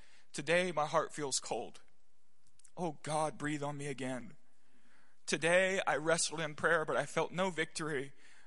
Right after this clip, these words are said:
But I'll have to fast and contend until I f-, feel the Spirit breathe again."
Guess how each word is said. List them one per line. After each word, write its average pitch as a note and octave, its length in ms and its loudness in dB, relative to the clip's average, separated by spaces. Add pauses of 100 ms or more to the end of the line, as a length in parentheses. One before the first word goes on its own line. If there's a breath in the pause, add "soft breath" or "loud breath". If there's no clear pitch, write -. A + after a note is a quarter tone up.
(120)
But D3 120 6
I'll D3+ 140 10
have E3 180 6
to E3 100 -2
fast D#3 480 4
and C#3 140 -6
contend D3 500 -2
until C3+ 220 0
I C3 80 6
f-, C#3 100 -6 (380 loud breath)
feel F3+ 220 4
the C#3+ 100 0
Spirit E3 440 2
breathe D3+ 320 2
again." A#2+ 380 -4